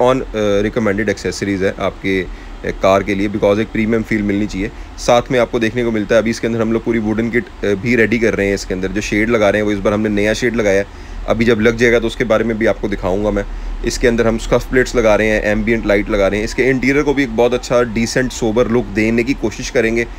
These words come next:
जो scuff plates आपको यहाँ पे देखने को मिलती हैं वो full वाली देखने को मिलती हैं, हमने यहाँ पे कोई, अ, acrylic की footsteps नहीं लगाई हैं,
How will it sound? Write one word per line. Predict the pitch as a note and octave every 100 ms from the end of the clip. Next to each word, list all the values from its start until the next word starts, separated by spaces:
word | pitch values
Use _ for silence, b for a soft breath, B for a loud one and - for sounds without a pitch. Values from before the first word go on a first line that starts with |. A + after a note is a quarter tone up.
| B B B B C#3
जो |
scuff | C#3 - E3+ -
plates | E3 D#3+
आपको | D3 D#3
यहाँ | C#3
पे | C3+
देखने | B2 A#2+ C3+
को |
मिलती | B2+ A2+
हैं | C3
वो | B2+
full | - D#3+ D3+
वाली | C#3+ C3
देखने | A#2+ B2
को | A#2+
मिलती | G#2 F#2+
हैं, | G#2+
हमने | G#2+ A2
यहाँ | A2 G#2
पे | A2
कोई, | A2+
अ, | G#2+ -
acrylic | G2+ G#2+ G#2+ F#2+ G#2+
की | G2+
footsteps | A2+ G#2 - G#2+ G2+
नहीं | A2 G2+
लगाई | A2+ G2+ G2
हैं, | G#2+